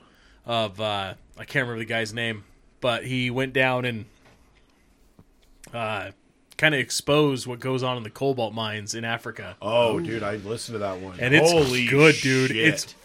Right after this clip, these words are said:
Speaker 1: fucked up. Which, which kinda made me think, uh,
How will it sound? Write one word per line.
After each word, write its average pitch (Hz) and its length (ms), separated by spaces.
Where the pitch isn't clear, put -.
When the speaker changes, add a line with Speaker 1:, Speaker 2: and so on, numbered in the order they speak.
Speaker 1:
fucked 156 360
up. 131 300
Which, 170 240
which 185 180
kinda 254 200
made 196 220
me 151 100
think, 151 640
uh, 113 400